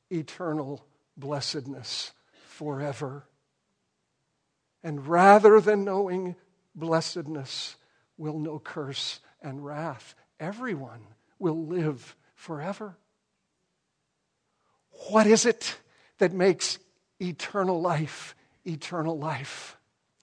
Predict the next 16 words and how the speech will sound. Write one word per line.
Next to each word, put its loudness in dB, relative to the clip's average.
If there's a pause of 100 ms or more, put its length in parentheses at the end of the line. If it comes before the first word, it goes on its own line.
(760)
It -10
is -4
life 4 (540)
that 12
makes 0
eternal 0
life -4 (400)
eternal -4
life. -14 (4000)
It -8
is -6
amazing -4 (1120)
the 2
number -4
of -10
times -14